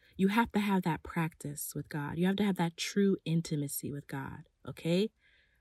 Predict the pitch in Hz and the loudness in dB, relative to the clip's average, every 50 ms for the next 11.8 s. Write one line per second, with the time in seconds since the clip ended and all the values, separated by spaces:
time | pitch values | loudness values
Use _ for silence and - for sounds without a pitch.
0 | _ _ _ _ _ _ _ _ _ _ _ - - - _ - 160 156 196 233 | _ _ _ _ _ _ _ _ _ _ _ -20 -20 -20 _ -6 0 4 6 8
1 | 247 233 214 233 233 - - 202 196 - 208 202 214 202 - 214 208 - - 180 | 8 8 8 6 4 4 2 0 0 2 4 4 4 4 4 2 2 2 2 2
2 | 175 175 180 180 - - 180 170 - - 180 180 175 - - 143 143 151 156 160 | 4 4 4 2 2 0 -2 -2 0 0 0 0 0 0 -2 -2 -2 0 0 0
3 | 160 165 165 - - - 190 165 139 139 139 _ _ _ - - _ _ - - | -2 -2 -4 -4 -2 0 2 2 0 -2 -6 _ _ _ -20 -20 _ _ -2 0
4 | 151 160 175 190 208 214 190 196 202 185 175 165 - - - 196 190 202 190 185 | 2 4 6 6 6 6 4 2 2 2 2 0 -2 -2 0 2 2 4 2 0
5 | - - 160 - - 160 165 165 165 - - - 196 180 147 - - 143 147 - | -2 -4 -4 -2 0 0 2 2 0 0 -2 0 2 2 2 0 -2 -6 -6 -4
6 | - 190 185 185 - 180 165 156 147 - - 147 147 - 143 143 143 - - 185 | -2 -2 -2 0 -2 -2 -2 -2 -2 -2 -4 -4 -4 -4 -6 -6 -6 -2 0 2
7 | 202 202 190 165 - 151 147 139 143 147 - - - - - - 277 - - 302 | 2 4 2 2 0 -2 -2 -2 -2 -4 -8 -14 -20 -2 4 4 8 12 12 12
8 | 294 320 - - - - - - - - - 180 175 175 170 - - - 165 160 | 12 12 6 -2 -14 -14 -14 -14 -6 0 2 4 6 6 4 2 4 4 4 4
9 | 180 - - - 170 - 170 165 160 - - 170 165 160 - - 151 131 139 - | 4 2 0 -2 -2 0 0 -2 -2 0 0 0 0 0 0 -2 -4 -4 -4 -4
10 | - 147 160 165 175 185 190 202 214 196 - 185 175 165 170 165 - - 165 156 | -2 0 2 4 4 6 6 4 4 2 2 2 2 2 0 -2 -2 -2 0 2
11 | 170 185 - 185 170 160 151 151 151 - - 139 117 - - | 2 2 2 2 0 0 0 -2 -2 -4 -4 -6 -6 -6 -8